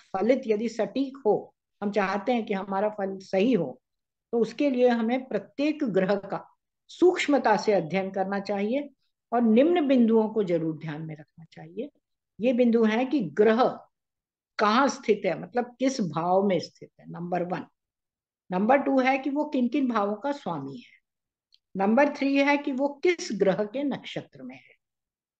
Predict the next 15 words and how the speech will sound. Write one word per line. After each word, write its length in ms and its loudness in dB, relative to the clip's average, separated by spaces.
नंबर 300 2
फ़ोर 380 6
है 120 4
कि 140 -2
नक्षत्र 640 -2
स्वामी 480 -2
कहाँ 320 -2
स्थित 340 -20
है। 80 -20
और 140 -2
नंबर 300 2
पाँच 560 -4
कि 80 -4
नक्षत्र 540 -2
स्वामी 420 -4